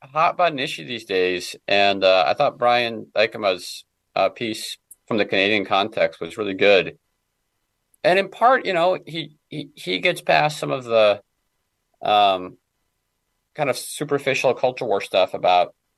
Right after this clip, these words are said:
um, books and libraries to think, you know, what's the role of education? And so many of these debates about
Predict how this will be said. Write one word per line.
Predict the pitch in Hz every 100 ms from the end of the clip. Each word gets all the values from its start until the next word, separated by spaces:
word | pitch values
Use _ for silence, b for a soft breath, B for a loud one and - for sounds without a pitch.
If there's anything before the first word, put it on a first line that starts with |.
| -
um, | 92 92 92 92
books | - 110 -
and | 95
libraries | 90 101 101 85 85 -
to |
think, | 104 98
you | 117
know, | 107
what's | 123 -
the | - 202
role | 147 160
of |
education? | 147 143 147 104 92 - 107 151 _ b b b b _ - -
And | 107 113
so | 165
many | 170 165
of | 143
these | 127 120
debates | 101 107 110 -
about | 104 98 90